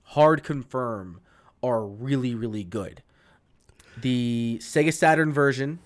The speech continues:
fantastic. Probably the best version of Dead or Alive one. The, I think it's a remake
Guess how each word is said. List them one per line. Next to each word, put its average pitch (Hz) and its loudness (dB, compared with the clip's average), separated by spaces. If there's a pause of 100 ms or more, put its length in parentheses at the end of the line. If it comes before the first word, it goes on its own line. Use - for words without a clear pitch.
(280)
fantastic. 117 -6 (340)
Probably 190 6
the 123 -6
best - -2
version 113 -6
of 95 -10
Dead 107 -6
or 98 -6
Alive 87 -10
one. 80 -14 (580)
The, 123 -2
I 123 -2
think 233 -2
it's - -6
a 151 2
remake 123 -4